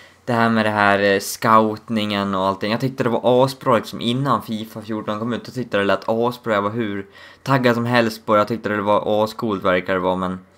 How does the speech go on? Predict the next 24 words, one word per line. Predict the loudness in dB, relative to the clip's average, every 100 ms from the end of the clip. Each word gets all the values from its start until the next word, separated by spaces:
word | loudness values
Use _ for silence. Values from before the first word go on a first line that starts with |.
| _ _ _ _ _ -20 _ _ -8
men, | -2 0 0 0 -2 0
eh, | 2
jag | 2
vet | 2 0
inte | -6 -8
fan, | -4 2 4 4
alltså, | 0 -2
men |
jag | -6 -4
tycker | -6 -2 2
det. | 2 0 -14 _ _ _ -20 _ _ _
Alltså! | 10 12 12 10 0 4 8 10 8 2 -20 -20 _ _ _ _ _ _ _ _ _ _ _ _ _ _ -20
Fan, | -4 -2 0
nästa | 0 0 0
gång | 0
ska | -2
jag | 0
bara | 0
trycka | -2 -6 -6 -6
upp | -8 -6
den | -8
i |
kryss, | -6 -4 -4 -4
alltså. | -4 -4